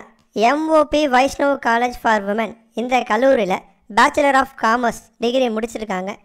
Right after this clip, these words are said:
அதனைத் தொடர்ந்து மாஸ்டர் டிகிரியை மெட்ராஸ் School of Social Work இந்த கல்லூரியில படிச்சு முடிச்சிருக்காங்க. இவங்களுடைய தானியா அப்படிங்கிற பெயருக்கு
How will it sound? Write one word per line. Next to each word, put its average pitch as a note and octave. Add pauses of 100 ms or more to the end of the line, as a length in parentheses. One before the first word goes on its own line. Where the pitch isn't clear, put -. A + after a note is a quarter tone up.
(120)
அதனைத் C#4
தொடர்ந்து A3 (260)
மாஸ்டர் B3+
டிகிரியை A3 (340)
மெட்ராஸ் B3+
School C4
of C4 (280)
Social C#4
Work A3+ (180)
இந்த C4
கல்லூரியில B3 (220)
படிச்சு A#3+
முடிச்சிருக்காங்க. G#3 (840)
இவங்களுடைய C4+
தானியா D#4 (120)
அப்படிங்கிற B3+ (100)
பெயருக்கு A#3